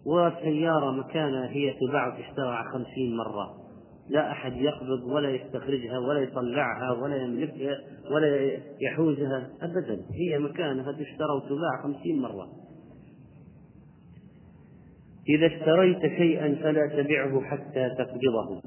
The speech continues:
لا بد من إنهاء علاقة التاجر الأول بالموضوع تمامًا،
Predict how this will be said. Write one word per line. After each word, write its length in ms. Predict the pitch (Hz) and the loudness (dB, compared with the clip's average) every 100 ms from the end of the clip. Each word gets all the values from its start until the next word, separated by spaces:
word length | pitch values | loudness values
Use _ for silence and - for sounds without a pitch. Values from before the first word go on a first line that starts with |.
| - - - - | -16 -18 -16 0
لا 180 | 185 233 | 4 6
بد 260 | 202 165 | 4 2
من 180 | 143 147 | 2 0
إنهاء 560 | 147 143 127 156 175 - | 2 0 2 0 -2 -2
علاقة 420 | 131 143 165 139 - | -2 0 0 -2 -6
التاجر 540 | - 147 143 123 113 | -6 -2 -2 0 -4
الأول 420 | 117 131 123 110 | -2 -2 0 -2
بالموضوع 520 | 104 110 107 107 131 101 - | -2 -4 -4 -2 -2 -2 -4
تمامًا، 460 | 113 123 110 92 | -4 -2 -2 -4